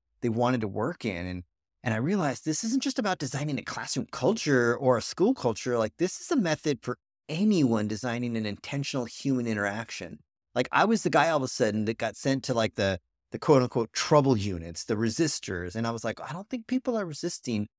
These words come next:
uh, what's going on. I think they're responding. I think they're responding to inconsistencies, incongruencies,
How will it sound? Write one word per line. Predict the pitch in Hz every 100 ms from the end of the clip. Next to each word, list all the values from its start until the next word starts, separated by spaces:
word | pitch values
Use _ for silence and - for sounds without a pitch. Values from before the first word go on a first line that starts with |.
| _ _ _ -
uh, | 123 120 113
what's | 117 -
going | 123 113
on. | 113 117
I | 107
think | 143 147
they're | 127
responding. | 110 - - 107 104 98 85 - 104
I |
think | 110 135
they're | 147
responding | 123 117 - 123 120 117 113 -
to | - 117 104
inconsistencies, | 95 - 92 - 196 - 165 151 156 135
incongruencies, | 110 92 107 101 151 151 147 151 139 135